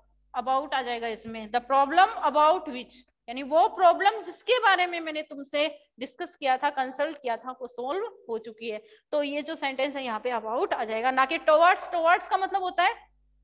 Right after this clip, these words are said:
आगे की ओर, यानी की ओर, "I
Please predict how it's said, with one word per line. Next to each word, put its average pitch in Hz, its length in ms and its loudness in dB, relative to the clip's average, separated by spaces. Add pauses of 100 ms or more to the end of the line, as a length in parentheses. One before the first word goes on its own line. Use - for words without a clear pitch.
(420)
आगे 311 280 4
की 349 200 -2
ओर, 254 240 -8 (460)
यानी 254 140 -2
की 359 240 0
ओर, 233 320 -2 (300)
"I 330 360 4